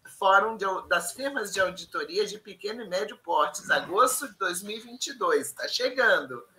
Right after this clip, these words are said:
Tá? Um evento pra auditor é pouco, fizemos dois, tá? E logo, logo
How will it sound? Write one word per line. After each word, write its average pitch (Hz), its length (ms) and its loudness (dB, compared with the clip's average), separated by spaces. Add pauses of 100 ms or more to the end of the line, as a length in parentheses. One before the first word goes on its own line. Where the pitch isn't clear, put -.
(320)
Tá? 156 240 4
Um 240 100 8
evento 262 480 6
pra 254 120 8
auditor 247 460 4
é 294 100 8
pouco, - 460 0
fizemos 226 540 0
dois, 190 440 2 (500)
tá? 165 240 -4 (360)
E 269 360 -2 (340)
logo, 226 420 6
logo 202 500 8